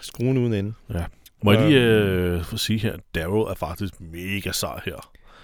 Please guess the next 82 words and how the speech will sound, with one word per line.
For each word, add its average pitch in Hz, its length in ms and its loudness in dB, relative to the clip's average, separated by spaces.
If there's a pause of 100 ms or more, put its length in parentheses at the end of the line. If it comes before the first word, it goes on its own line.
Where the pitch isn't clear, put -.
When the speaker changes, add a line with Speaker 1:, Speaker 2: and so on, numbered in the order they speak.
(760)
Speaker 1:
Ja. 123 240 0 (220)
Speaker 2:
Og 123 120 2
jeg 160 80 6
ved 190 120 10
ikke, 180 60 6
hvad 165 120 6
det 156 100 8
er. 120 220 6
Han 123 200 2
bare, 123 220 4
hele 143 180 4
hans 127 260 0
outfit 113 480 0
her 104 160 2
Speaker 1:
Ja, 98 60 -6
Speaker 2:
bare, 113 200 2
Speaker 1:
ja, 107 240 -4
men 104 140 -8
Speaker 2:
han 117 100 2
Speaker 1:
det 120 80 2
Speaker 2:
ser 147 120 4
bare 143 220 2
så 160 240 2
cool 240 340 12
ud 139 120 12
Speaker 1:
altså, 110 160 6
Speaker 2:
her. 101 60 4
Jeg 120 100 4
ved 180 60 8
Speaker 1:
han 185 100 4
Speaker 2:
ikke, 156 80 4
hvad - 0 -
Speaker 1:
har 151 60 2
Speaker 2:
der 139 140 2
fanden 147 100 -2
Speaker 1:
også, 131 40 2
Speaker 2:
er. 135 220 -4
Speaker 1:
han - 80 -12
har 104 40 -8
også 113 120 -8
sin 139 280 -2
armbrust 123 360 -4
på 104 180 -6
ryggen 123 360 0
og 127 120 -6
sin 110 420 -4
Speaker 2:
Ja. 110 180 0
Speaker 1:
lædervest 123 640 0
og - 140 -8
det 98 60 0
Speaker 2:
Ja, 127 60 8
Speaker 1:
hele. 180 100 8
Speaker 2:
jamen, 170 160 2
det 151 60 2
er 160 40 4
det, 160 100 4
han 151 80 4
er 156 40 2
bare, 151 260 2 (160)
Speaker 1:
Han 127 100 -4
har 165 80 -2
sit 170 220 -6
hele 185 200 -2 (120)
outfit 160 340 -2
på. 143 220 -2 (140)
Det 160 200 -6
ser 175 200 -6
så 151 100 -10
godt 131 280 2
ud, 123 80 0
Speaker 2:
Der - 140 -8
Speaker 1:
når 139 100 2
Speaker 2:
var 151 100 6
Speaker 1:
han 170 80 4
har 196 80 4
det. 175 80 4
Speaker 2:
lige, 120 480 4
der 143 100 0
var 156 100 6
lige 175 140 2 (120)
et, - 100 -14
et, 143 120 2